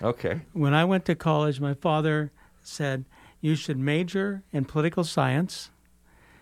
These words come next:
Speaker 2: you should become a lawyer," and there you have it. So I went down that road,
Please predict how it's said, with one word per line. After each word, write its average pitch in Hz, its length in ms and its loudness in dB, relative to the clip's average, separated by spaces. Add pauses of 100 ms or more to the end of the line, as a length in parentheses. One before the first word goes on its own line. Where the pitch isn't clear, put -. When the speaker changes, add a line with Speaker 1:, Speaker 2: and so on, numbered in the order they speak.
(140)
Speaker 2:
you 151 100 0
should 135 180 -6
become 160 340 0
a 160 40 2
lawyer," 147 720 2 (720)
and 143 600 0 (140)
there 147 200 0
you 160 160 0
have 151 320 0
it. 104 200 -12 (380)
So - 180 0
I 151 60 4
went 170 260 2
down 190 260 2
that 170 200 0
road, 139 480 0